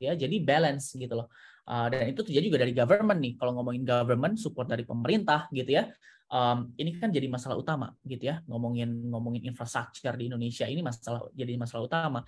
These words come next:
Dan government pun sekarang kita bisa lihat lima tahun, eh, delapan tahun ke belakang gitu, infrastruktur cukup digiatkan gitu ya,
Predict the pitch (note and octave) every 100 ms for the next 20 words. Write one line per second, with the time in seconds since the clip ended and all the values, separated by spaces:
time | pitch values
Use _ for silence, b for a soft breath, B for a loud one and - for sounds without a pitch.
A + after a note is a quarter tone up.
0 | B B - A#2 A#2+ A#2+ A#2+ A#2+ A#2+ C#3+
1 | F3+ - A#2 E3 F3+ E3 C3 - A#2 A#2+
2 | D3 C#3+ C3+ A#2+ A2+ B2 C3+ C3+ C3+ C3
3 | - - A#2 A#2 A2+ A2+ - A#2 A#2+ B2
4 | C#3 C#3+ B2+ B2+ A#2+ B2 A#2 A#2+ B2 A2+
5 | D#3+ D3+ - - _ _ _ - B2+ B2+
6 | B2 - D3 G#3 C3 C#3+